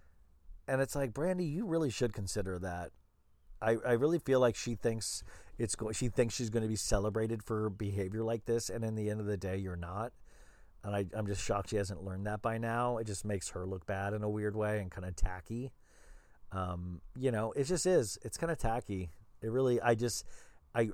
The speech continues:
I, I think it just, it's tackiness. I really think it's so gross, her behavior when she does stuff like this. Um, even if she has slept with Denise, which I'm sh-, pretty sure she has, but it's like,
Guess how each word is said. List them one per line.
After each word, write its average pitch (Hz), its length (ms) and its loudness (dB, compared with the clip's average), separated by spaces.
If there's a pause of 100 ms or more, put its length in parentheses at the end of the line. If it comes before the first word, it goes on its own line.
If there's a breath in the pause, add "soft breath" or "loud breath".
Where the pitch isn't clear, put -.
I, 113 260 4
I 113 120 4
think 123 480 -2
it 107 100 -6
just, - 340 -4
it's - 220 -4
tackiness. 107 640 4
I 104 220 -4
really 110 300 2
think 101 200 -2
it's 98 120 -4
so 104 220 0
gross, 95 420 -4
her 104 100 -2
behavior 98 540 -2
when 98 140 -4
she 95 120 -6
does 95 240 -4
stuff 95 220 -4
like 95 200 -6
this. 95 300 -4 (460 loud breath)
Um, 101 260 2
even 117 200 0
if 107 80 0
she 104 140 -4
has 101 200 0
slept 98 160 -2
with 101 120 -6
Denise, 101 300 -4
which 101 120 -2
I'm 98 140 0
sh-, - 180 -10
pretty 98 200 -4
sure 98 200 -6
she 101 160 -6
has, 98 460 -2
but 101 140 -4
it's 101 140 -6
like, 101 300 -2